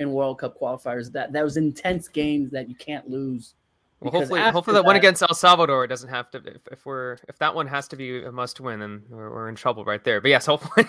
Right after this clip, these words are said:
Speaker 2: hopefully that's the Mexico U S game is, is, the,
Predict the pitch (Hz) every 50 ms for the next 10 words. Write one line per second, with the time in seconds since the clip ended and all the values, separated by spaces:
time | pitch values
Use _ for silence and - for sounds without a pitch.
0 | - - 233 202 - - 247 214 - 190 185 - - - - - - - - _
1 | - 160 147 160 160 - - 175 160 139 139 139 131 131 127 131 - - 127 117
2 | 113 113 113 107 - 113 120 113 123